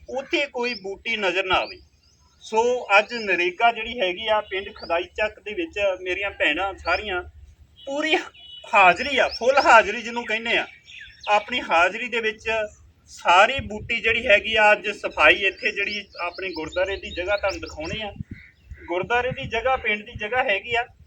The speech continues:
ਇਹ ਜਗ੍ਹਾ ਕਾਫੀ ਹੈਗੀ ਆ, ਘੱਟੋ ਘੱਟ ਵੀ ਦੋ ਤਿੰਨ ਕਨਾਲਾਂ ਜਗ੍ਹਾ ਹੈਗੀ ਆ।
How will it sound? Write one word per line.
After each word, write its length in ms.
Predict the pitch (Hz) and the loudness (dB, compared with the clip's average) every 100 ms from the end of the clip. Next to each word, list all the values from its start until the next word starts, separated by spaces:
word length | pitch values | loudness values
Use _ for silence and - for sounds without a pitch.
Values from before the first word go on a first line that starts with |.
| - - - - | -20 -20 -16 -2
ਇਹ 200 | 233 269 | 0 2
ਜਗ੍ਹਾ 300 | 196 214 269 254 - | 2 4 2 2 4
ਕਾਫੀ 320 | 220 220 269 | 4 4 2
ਹੈਗੀ 280 | 233 196 240 | 0 0 -2
ਆ, 120 | 247 - - - - - - - | -2 -6 -18 -20 -20 -20 -20 -12
ਘੱਟੋ 300 | 208 202 247 | -8 -6 -6
ਘੱਟ 260 | 254 247 226 | 0 0 0
ਵੀ 160 | 233 247 - - - - - - - - - | -6 -10 -14 -20 -20 -20 -20 -20 -20 -14 -4
ਦੋ 200 | 202 240 | -2 -2
ਤਿੰਨ 260 | 226 233 240 | -2 -2 -4
ਕਨਾਲਾਂ 360 | 220 208 214 | -4 -2 -2
ਜਗ੍ਹਾ 300 | 196 208 233 | -2 -2 0
ਹੈਗੀ 320 | 208 151 180 | 0 -2 -4
ਆ। 80 | 139 | -6